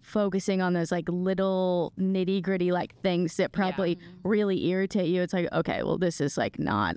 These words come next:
Speaker 1: a big deal in the grand scheme of things." But it also helps us have empathy, I think, for the things that our clients go through.
Speaker 2: Mm-hmm.
Speaker 1: So, all in all,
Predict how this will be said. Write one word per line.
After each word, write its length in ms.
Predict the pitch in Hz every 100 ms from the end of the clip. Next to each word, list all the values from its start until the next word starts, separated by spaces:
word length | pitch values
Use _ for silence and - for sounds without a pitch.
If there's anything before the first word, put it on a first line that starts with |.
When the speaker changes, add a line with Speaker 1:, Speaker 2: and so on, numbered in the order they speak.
| -
Speaker 1:
a 100 | 165
big 400 | - 147 135 -
deal 280 | 156 135 139
in 100 | 90
the 80 | -
grand 320 | 127 123 113
scheme 240 | - 147 127
of 140 | -
things." 380 | - 98 107 - - - -
But 120 | 240
it 120 | 285
also 520 | 320 320 - 294 226 -
helps 420 | - 202 180 - 170
us 240 | 165 -
have 240 | 175 -
empathy, 500 | - 170 175 170 165
I 120 | 170 170
think, 280 | 165 160
for 160 | - 185
the 140 | 175
things 320 | 175 160 160 170
that 140 | 160
our 140 | -
clients 680 | - - - - - - -
go 220 | - - -
through. 520 | - 123 90 95 185 _
Speaker 2:
Mm-hmm. 340 | 196 180 175 170 - - - _ - - -
Speaker 1:
So, 500 | - 190 170 165 165 - - - - - - - -
all 220 | 185 196
in 100 | 175
all, 460 | 175 156 151 165